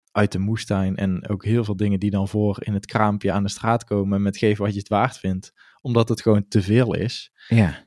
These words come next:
Speaker 1: En toen dachten we, ja, de ruimte voor de moestuin, die is zoals die is, maar misschien kunnen we dan gewoon iets verkleinen met bedden en het onszelf wel gemakkelijker maken door bakken te maken.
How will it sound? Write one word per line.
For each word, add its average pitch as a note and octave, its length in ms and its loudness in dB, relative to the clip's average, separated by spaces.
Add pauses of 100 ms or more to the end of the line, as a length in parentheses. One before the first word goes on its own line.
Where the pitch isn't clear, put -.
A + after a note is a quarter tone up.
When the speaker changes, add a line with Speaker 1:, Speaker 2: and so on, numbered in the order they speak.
(100)
Speaker 1:
En B2+ 140 -6
toen A#2+ 120 2
dachten G2+ 260 0
we, A#2 60 2
ja, G#2+ 160 2
de F#2 160 0
ruimte G2 380 2
voor F#2 120 -6
de F#2+ 60 -4
moestuin, G2 400 -4
die G#2+ 160 -2
is - 140 -6
zoals - 240 -10
die - 100 -14
is, A2+ 340 -2
maar G2+ 180 -2
misschien G#2 260 -2
kunnen G2+ 180 4
we F#2+ 60 4
dan G2 120 4
gewoon G2 220 2
iets - 180 -8
verkleinen G#2 460 2
met F#2+ 160 2
bedden G#2+ 280 4
en G2 120 0
het G#2 140 -4
onszelf G2 340 0
wel G2 120 2
gemakkelijker G2+ 540 -2
maken F#2 280 0
door G2+ 140 -2
bakken B2 360 0
te F#2 100 -6
maken. F2 540 -2